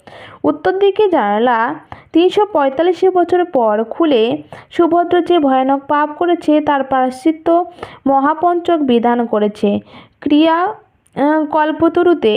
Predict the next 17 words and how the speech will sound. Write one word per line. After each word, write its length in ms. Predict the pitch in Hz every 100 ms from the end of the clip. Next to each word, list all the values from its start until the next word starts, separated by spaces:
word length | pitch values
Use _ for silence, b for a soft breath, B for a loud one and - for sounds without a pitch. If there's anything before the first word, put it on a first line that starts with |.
| -
এর 240 | 269 277 247
বিধান 380 | 254 240 254 277
নেই। 380 | 214 202 202 - b b b b b b b _ -
জননান্ত 600 | 247 285 320 370 403 392 415 403 427 427 _ _ _
কৃত 320 | - 330 302 330
অধিকর্মিক 1160 | 330 - 240 294 302 302 311 311 311 311 - - _ _ -
বর্ষায়নে 840 | 226 240 240 330 330 240 208 208 240 B B B
লিখেছে, 520 | 254 302 294 240 220
মহাপঞ্চক 680 | 226 240 294 320 339 330 320
বলেছে 580 | 247 262 311 311 220 208 B B B
অপরাধীকে 800 | 240 254 339 349 330 330 330 320 311
ছয় 320 | 269 269 320
মাস 280 | 311 302 302 - B B 247
মহাতামস 920 | 254 285 294 277 262 277 302 302 - b b _
সাধন 400 | 311 262 285 285
করতে 400 | 247 233 240 240
হবে। 380 | 226 208 202